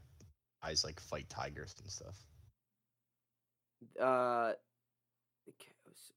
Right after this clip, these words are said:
Speaker 2: um, and let me just see. Let me just see. Um, okay. Maybe I didn't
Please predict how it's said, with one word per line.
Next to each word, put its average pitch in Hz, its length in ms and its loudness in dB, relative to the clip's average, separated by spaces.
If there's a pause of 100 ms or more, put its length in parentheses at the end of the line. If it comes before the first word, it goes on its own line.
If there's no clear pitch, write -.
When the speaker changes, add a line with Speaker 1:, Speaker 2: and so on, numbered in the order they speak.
(120)
Speaker 2:
um, 120 480 -10 (4000)
and - 80 -14
let 123 80 -10
me 123 60 -8
just - 220 -12
see. - 180 -14 (100)
Let - 80 -20
me - 60 -12
just - 180 -16
see. - 240 -20 (260)
Um, 123 560 4 (920)
okay. 107 400 4 (1400)
Maybe 131 280 4
I 117 120 2 (680)
didn't 110 400 -6